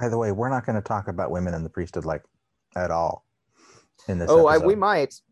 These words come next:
Speaker 1: We might?
Speaker 2: We might. I have a, I have a comment comparing Nigeria to Hong Kong, but that can wait.
Speaker 1: Okay. But <clears throat> it is surely deserving of its own topic. Um,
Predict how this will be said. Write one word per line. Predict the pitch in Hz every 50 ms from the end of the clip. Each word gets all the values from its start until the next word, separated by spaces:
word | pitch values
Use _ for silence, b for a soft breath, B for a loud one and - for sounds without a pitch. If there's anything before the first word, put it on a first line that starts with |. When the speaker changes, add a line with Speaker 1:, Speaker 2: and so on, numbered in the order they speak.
| _ -
Speaker 1:
We | 98 95
might? | 92 92 98
Speaker 2:
We | 151 156
might. | 151 147 143 131 120 - -
I | 135 135
have | 151 151 143 139
a, | 139 -
I | - 151
have | 165 165
a | 160 156
comment | - - 156 151 151 143 131 117 - _
comparing | 151 135 - 151 139 135 131 127
Nigeria | 123 123 120 - 127 127 131 127 123
to | 120
Hong | 113 123 120 117 110
Kong, | - 131 120 117 107 98 -
but | - 107
that | 110 104
can | - 113
wait. | 107 107 101 - - _ _ _ _ _ _ -
Speaker 1:
Okay. | - - - 85 - - _ b b b b b b b b b b b _
But | 98 92 110 101 95 - _ _ _ _ _ _ _ _ -
<clears throat> | - 107 92 - -
it | 110 98
is | 107 104 -
surely | - - 123 117 107 101 95
deserving | 82 98 90 90 104 98 87 87 85
of | 90 87
its | - - -
own | 92 87 80
topic. | - 98 90 85 - 80 - - _ b b b b b b b b b b b b _ _ _ _ -
Um, | 110 110 104